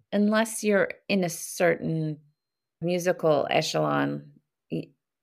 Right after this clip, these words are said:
to take your kids on the road is, well, first of all, it's, like, e-, extremely expensive.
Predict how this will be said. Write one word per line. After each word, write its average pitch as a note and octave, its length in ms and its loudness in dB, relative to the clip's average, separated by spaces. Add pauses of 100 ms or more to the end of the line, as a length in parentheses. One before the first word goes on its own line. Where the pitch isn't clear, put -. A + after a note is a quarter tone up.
to E3 100 -8
take F#3+ 340 -2
your F3 120 0
kids E3 320 2
on D3+ 160 2
the D3 100 -2
road D3 380 0
is, - 340 -2 (400)
well, F#3+ 140 0
first A3 280 4
of F3 60 0
all, D3+ 140 6
it's, C#3+ 140 -10
like, C#3 300 -4 (120)
e-, - 100 -6 (500)
extremely D#3+ 680 0
expensive. C3+ 920 -4